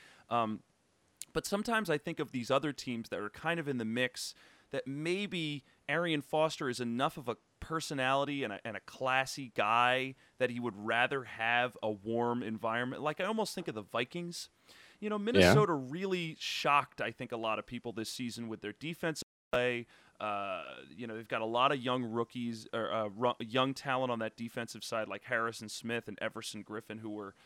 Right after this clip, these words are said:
Speaker 1: who were just sh-, surprising the N F C. And, you know, I don't think anyone predicted them to win the division over the Packers.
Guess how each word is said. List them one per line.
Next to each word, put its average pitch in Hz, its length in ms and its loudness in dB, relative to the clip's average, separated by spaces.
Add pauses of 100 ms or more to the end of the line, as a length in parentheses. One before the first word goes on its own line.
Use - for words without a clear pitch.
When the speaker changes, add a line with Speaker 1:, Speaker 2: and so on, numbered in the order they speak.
(140)
Speaker 1:
who 143 100 -2
were 120 140 2
just - 180 -6
sh-, - 220 -2 (120)
surprising 147 880 4
the 113 140 -2
N 113 100 -2
F 107 120 -6
C. 107 300 -4
And, 104 120 -10 (420)
you 127 140 -4
know, 113 440 2 (220)
I 147 140 4
don't 160 160 6
think 135 140 4
anyone 139 320 4
predicted 117 460 -6
them 113 140 -4
to 110 80 -6
win 113 220 -6
the 104 80 -6
division 110 480 -2
over 104 220 -6
the 95 100 -12
Packers. 104 720 -6